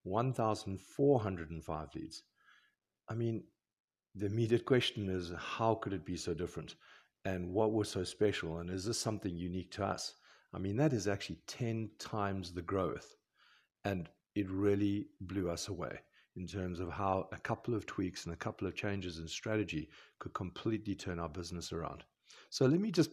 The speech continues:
first of all, break down what I mean by traditional methods in, in sales and marketing. I typically mean, uh, things like newspaper advertisements, radio advertisements, television even perhaps. Um, I refer to groups of salespeople, for example, who might be doing cold calling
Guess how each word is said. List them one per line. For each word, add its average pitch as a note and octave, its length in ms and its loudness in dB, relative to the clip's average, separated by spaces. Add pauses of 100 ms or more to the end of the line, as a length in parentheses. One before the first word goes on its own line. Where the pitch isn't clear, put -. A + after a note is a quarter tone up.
(160)
first C3+ 260 6
of A#2 80 4
all, G#2+ 60 8
break G#2 240 6
down G2 160 4
what F#2+ 120 2
I F#2+ 60 6
mean F#2 220 2
by F2 140 4
traditional F2+ 540 -2
methods F2 440 -2
in, E2 280 -4
in F2+ 180 -8
sales F2 400 0
and E2+ 80 -8
marketing. E2+ 420 -4 (360)
I D3+ 60 0
typically D#3 400 4
mean, A#2 380 4 (340)
uh, F#2 440 0
things A#2+ 300 -2
like F2 240 4
newspaper B2+ 520 8
advertisements, G2+ 720 2
radio G2+ 340 2
advertisements, F#2 560 -4
television G#2+ 460 2
even F#2+ 200 -2
perhaps. - 400 -4 (300)
Um, E2+ 300 -4 (380)
I F#2+ 100 -4
refer F2 400 -2
to E2+ 380 -4
groups - 280 2
of G2 80 -2
salespeople, A#2 680 2
for G2 160 -2
example, G2 580 -2
who F2+ 160 -4
might F2 200 -2
be - 80 -4
doing E2 260 -4
cold A2 260 2
calling G2 540 0